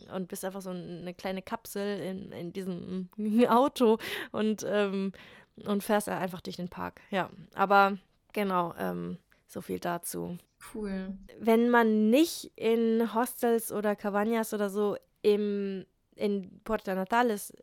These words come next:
Speaker 1: übernachtet, dann gibt es auch die Option, im Park oder direkt vorm Park zu, zu übernachten. Da gibt es eine Handvoll von Hotels, zum Beispiel Hotel del Paine, das ist direkt vor dem Eingang, vor einem der Eingänge des Parks.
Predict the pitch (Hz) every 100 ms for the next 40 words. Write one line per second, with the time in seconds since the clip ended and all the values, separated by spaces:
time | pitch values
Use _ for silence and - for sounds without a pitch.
0 | _ - 185 180 185 - 226 - 196 202
1 | 220 220 - - 233 254 - 202 - -
2 | _ 196 - - 214 202 208 - 220 220
3 | - 196 214 208 185 175 190 208 _ -
4 | - 180 185 - 180 175 _ - 180 180
5 | 175 180 - - 180 - 151 190 190 220
6 | - 180 226 220 - - - - _ _
7 | _ 196 208 214 233 220 - - _ -
8 | 202 196 190 190 196 196 - 175 170 170
9 | 170 165 160 - 175 - 170 160 254 -
10 | - _ _ _ _ _ - 185 175 -
11 | 185 190 160 - _ 185 196 185 175 175
12 | - 247 285 277 269 240 208 180 - -
13 | - 220 226 175 - 190 180 170 170 185
14 | 170 165 170 143 185 185 175 - 170 170
15 | 170 170 170 - - 175 262 - -